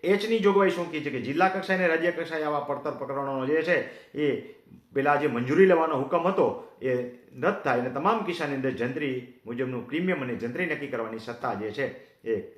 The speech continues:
જિલ્લા કક્ષાએ અને રાજ્ય કક્ષાએ જે પડતર હોય એમાં એ રીતે જોગવાઈઓ અલગ અલગ બતાવેલી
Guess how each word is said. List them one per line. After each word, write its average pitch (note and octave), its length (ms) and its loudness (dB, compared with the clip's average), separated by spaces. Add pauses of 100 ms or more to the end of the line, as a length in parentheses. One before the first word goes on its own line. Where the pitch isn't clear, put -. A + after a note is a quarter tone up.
(220)
જિલ્લા C#3 280 -2
કક્ષાએ A2 340 -6
અને G#2 120 -8
રાજ્ય A#2 220 -6
કક્ષાએ G#2+ 300 -10
જે G#2 80 -6
પડતર G#2 320 -8
હોય A2+ 220 -2 (260)
એમાં G2+ 260 -10
એ C3+ 100 -2
રીતે A2 260 -6
જોગવાઈઓ G#2+ 420 -4
અલગ A2+ 180 -4
અલગ G2+ 180 -6
બતાવેલી G2 500 -8